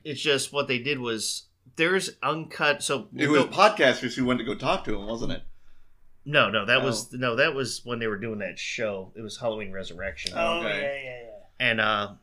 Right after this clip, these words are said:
Speaker 1: but they were going to, to Michael's house, and they were
Speaker 2: Hmm.
Speaker 1: gonna do, like, a reality show there, and he
Speaker 3: Yeah.
Speaker 1: ended up showing back up. But
Speaker 3: Yeah.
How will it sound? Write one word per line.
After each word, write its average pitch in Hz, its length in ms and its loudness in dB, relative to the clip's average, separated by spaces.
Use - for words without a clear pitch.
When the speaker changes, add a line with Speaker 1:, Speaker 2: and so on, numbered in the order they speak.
Speaker 1:
but 135 120 0
they 123 100 6
were 117 80 0
going 113 300 2
to, 101 320 -4
to 143 120 -4
Michael's 117 380 4
house, - 540 -6
and 110 120 -6
they 101 40 -2
were 101 80 0
Speaker 2:
Hmm. 113 60 -4
Speaker 1:
gonna 104 140 -4
do, 98 200 -6
like, 98 160 -6
a 95 100 -8
reality 101 480 0
show 95 220 -4
there, 95 140 -6
and 98 60 -10
he 104 80 0
Speaker 3:
Yeah. 95 60 0
Speaker 1:
ended 95 100 -6
up 92 60 -12
showing 98 320 -4
back 95 240 -4
up. 101 220 -2
But 101 140 -2
Speaker 3:
Yeah. - 60 -10